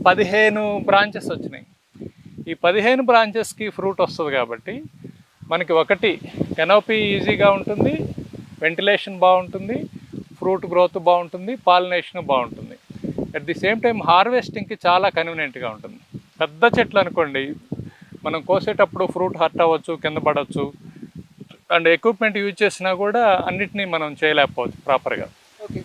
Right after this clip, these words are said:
Speaker 2: సార్, హైట్ని కంట్రోల్ చేసిన నేపథ్యంలో ఇప్పుడు నార్మల్గా పెరిగేవి వీటికి పండ్లు ఎక్కువ వస్తాయా, తక్కువ వస్తాయా సార్ దిగుబడి?
Speaker 1: ఆ, డెఫినెట్గా, ఆ, పెద్ద చెట్టుతో పోలిస్తే ఇదే కం-, కన్వీనియంట్గా ఉంటుంది. ఎందుకంటే an average fifty K Gs of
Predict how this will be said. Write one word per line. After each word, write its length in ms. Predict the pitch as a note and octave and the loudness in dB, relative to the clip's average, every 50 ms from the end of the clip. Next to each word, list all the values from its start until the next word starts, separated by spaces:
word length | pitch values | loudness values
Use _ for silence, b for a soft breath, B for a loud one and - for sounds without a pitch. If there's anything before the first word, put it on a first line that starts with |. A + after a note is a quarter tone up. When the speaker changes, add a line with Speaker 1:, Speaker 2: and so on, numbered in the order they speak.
| - | -4
Speaker 2:
సార్, 200 | C4+ C#4 - - - | -4 -2 -2 -2 -2
హైట్ని 300 | A3+ C#4 - - E4+ D#4+ | -2 -2 -2 -2 -4 -4
కంట్రోల్ 420 | - C#4+ C4 - B3+ B3 A#3+ G#3+ | -4 -6 -6 -4 -2 0 2 2
చేసిన 220 | G#3+ - - - - | 2 2 0 -2 -4
నేపథ్యంలో 560 | - - - - - - - - - D3 G3 C4+ D#4 E4 - - - _ _ - - _ _ | -6 -10 -10 -12 -12 -14 -14 -16 -16 -16 -16 -16 -18 -20 -20 -20 -20 _ _ -20 -20 _ _
ఇప్పుడు 200 | - - B3+ B3 A3 G#3+ F#3+ F#3 | -14 -12 -10 -10 -10 -10 -6 -4
నార్మల్గా 420 | G3 A3 A#3+ C4 C4+ C4+ B3+ C4 | -4 -4 -4 -4 -6 -6 -6 -6
పెరిగేవి 520 | B3+ - A#3+ A#3 G#3+ A#3 A3+ A3+ A3+ A#3+ C#4+ D4+ D#4 - - - - | -8 -8 -8 -10 -6 -6 -4 -2 -2 -2 -4 -6 -10 -12 -12 -14 -8
వీటికి 520 | G#3+ A3+ - - - - A3+ A3+ A3+ A3+ - - - _ _ _ - G#3 | -8 -6 -6 -6 -10 -12 -12 -12 -12 -12 -14 -18 -20 _ _ _ -4 -2
పండ్లు 440 | G#3+ B3+ C4+ C#4 D4+ C#4 B3 G#3+ - _ - - - - - _ _ D4 | -2 -2 -2 -4 -4 -2 -2 -4 -6 _ -14 -18 -18 -18 -18 _ _ -8
ఎక్కువ 280 | - - - - D#4+ D#4 | -8 -8 -4 -2 -2 -2
వస్తాయా, 260 | - - C#4 B3+ C#4+ - B3 | -2 -2 -6 -10 -8 -8 -10
తక్కువ 220 | - _ G3+ F#3+ | -12 _ -12 -12
వస్తాయా 240 | D#3+ - - D3+ - - | -12 -14 -18 -20 -20 -20
సార్ 120 | C#3+ - - | -20 -20 -20
దిగుబడి? 300 | F3+ F3 D#3+ E3+ C3+ - _ _ _ _ _ _ _ _ _ _ _ _ D3+ | -16 -14 -12 -12 -12 -14 _ _ _ _ _ _ _ _ _ _ _ _ 4
Speaker 1:
ఆ, 240 | D3+ D#3+ E3 E3+ F3+ E3+ D3+ | 6 6 8 6 6 4 2
డెఫినెట్గా, 720 | E3+ E3 - G3 G#3+ G#3 - A3+ B3 C4 C4+ C#4 C#4 - - - - - - - - - - - - - - | 0 0 0 -2 -4 -2 0 0 2 4 4 2 0 -2 -6 -14 -18 -18 -18 -18 -18 -18 -20 -20 -20 -16 -10
ఆ, 260 | E3 D#3 D#3 D3+ D3 C#3+ - F3 | -6 -2 0 0 0 0 0 0
పెద్ద 180 | E3+ E3 G3 A3+ G#3+ - | -2 0 0 2 4 4
చెట్టుతో 280 | A3+ - A3 G3+ A#3+ | 2 2 0 0 -2
పోలిస్తే 500 | A3 F#3+ G#3+ A3 A3 F#3 - - B3 A3+ | 2 2 2 0 0 -2 -4 -4 -4 -2
ఇదే 160 | G#3 G#3+ B3 | 0 0 0
కం-, 260 | A#3+ - G#3 G3+ G#3 - | 2 2 2 0 0 0
కన్వీనియంట్గా 520 | F#3+ F#3 - F#3 F#3 F#3 E3+ D#3 C#3+ D3 B2 | 0 2 2 4 4 2 2 2 0 -2 -2
ఉంటుంది. 340 | A2+ A2+ - A2 G2+ F#2+ - - - _ _ _ - - - | -2 -6 -10 -14 -16 -16 -18 -20 -20 _ _ _ -18 -12 -8
ఎందుకంటే 460 | D#3 D#3+ E3+ - G3 F#3+ F3+ G#3 G3+ F#3 | -8 -8 -4 -4 -4 -2 0 0 0 2
an 60 | F3 E3 E3 F3+ | 4 6 6 8
average 320 | G3 G3+ G#3 G#3 G#3 G#3+ - - | 6 6 4 2 -2 -4 -6 -4
fifty 240 | G3 - _ - G#3+ - | -6 -6 _ -6 -4 -2
K 80 | A3+ G#3 G#3+ G#3+ | -2 -2 -2 -2
Gs 160 | A3+ G#3+ - G#3 | -2 0 2 2
of 60 | G3 | 2